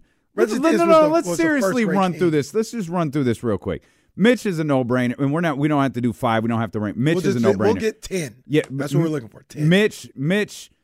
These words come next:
Speaker 2: uh, DeMarcus, easy right out the
Speaker 1: Mm-hmm.
Speaker 2: gate. Mike?
Speaker 1: Yes.
Speaker 2: Vlade?
Speaker 1: Yes. Chris.
Speaker 2: So is, okay, Chris, is
Speaker 1: It's five.
Speaker 2: is Jay Will on?
Speaker 1: We'll, we'll get there. We'll find out.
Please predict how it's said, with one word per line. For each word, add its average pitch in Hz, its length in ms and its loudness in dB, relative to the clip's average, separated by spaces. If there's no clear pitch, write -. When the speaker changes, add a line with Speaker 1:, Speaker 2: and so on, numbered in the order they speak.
Speaker 2:
uh, 131 440 2
DeMarcus, 131 640 -2
easy 127 300 -2
right 117 180 0
out 117 160 0
the 117 80 -6
Speaker 1:
Mm-hmm. 110 40 -4
Speaker 2:
gate. 95 240 -2
Mike? 147 520 0
Speaker 1:
Yes. 120 380 -12
Speaker 2:
Vlade? 123 460 0
Speaker 1:
Yes. 123 480 -12
Chris. 139 180 -8
Speaker 2:
So 147 360 4
is, 131 440 -4
okay, 127 220 -2
Chris, 143 280 0
is 113 220 -4
Speaker 1:
It's - 140 -20
five. 127 440 -14
Speaker 2:
is 110 180 -2
Jay 143 220 4
Will 208 440 2
on? 254 360 0
Speaker 1:
We'll, 160 200 -4
we'll 175 200 -6
get 226 160 -6
there. 131 140 -10
We'll 131 120 -10
find 180 260 -8
out. 147 200 -10